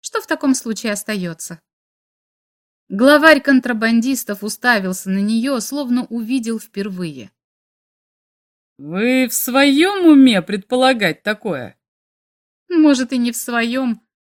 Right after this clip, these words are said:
Speaker 1: усмехнулась Дейнстер. "Во всяком случае, почему бы не прослушать перевод?"
Speaker 2: "Обязательно послушаем".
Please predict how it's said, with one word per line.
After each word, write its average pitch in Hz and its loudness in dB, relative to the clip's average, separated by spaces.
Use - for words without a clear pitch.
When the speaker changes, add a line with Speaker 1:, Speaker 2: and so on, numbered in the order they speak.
Speaker 1:
усмехнулась 254 0
Дейнстер. 180 -8
"Во 370 0
всяком 269 -2
случае, 285 -4
почему 403 -10
бы 254 2
не 240 2
прослушать 220 -6
перевод?" 180 -8
Speaker 2:
"Обязательно 262 2
послушаем". 170 -6